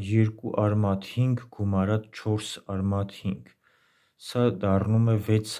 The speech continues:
արմատ հինգ։ Վեց արմատ հինգը բաժանած արմատ հինգի։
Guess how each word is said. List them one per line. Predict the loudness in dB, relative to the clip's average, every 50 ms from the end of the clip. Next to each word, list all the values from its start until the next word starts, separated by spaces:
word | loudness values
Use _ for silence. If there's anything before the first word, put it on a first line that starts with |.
| -6
արմատ | -4 -2 -2 0 0 2 0 0 -2 -4 -12
հինգ։ | -10 -8 -8 -8 -8 -12 -16 -20 _ _ _ _ _ _ _ _ _ _ _ _ _ _ _ _ _ _ _ _ _ _ _ _ _ _ _ _ _ _ _ _ _ _ _ _ _ _ _ _ _ _ _ _ _ _ _ _ _ _ _ _ _ _ _ _ _ _ _ _ _ _ _ _ _ _ _ _ _ _ _ _ _ _ _ _ _ _ _ _ _
Վեց | -4 0 2 2 2 0 -6 -12 -12 -10 -6
արմատ | -4 -4 -2 -2 0 0 -2 -2 -4 -8
հինգը | -12 -8 -6 -4 -4 -2 -2 0 0 -2 -2 -6 -12 _ _ _ _ -10
բաժանած | -4 -2 -2 0 0 0 0 0 0 0 0 0 0 -2 -2 -6 -14 -18 -18 _ _ _ _ _ _ _ _ _
արմատ | -8 -6 -4 -2 0 0 0 -2 -4 -6
հինգի։ | -6 -4 -2 0 0 -2 -2 -4 -8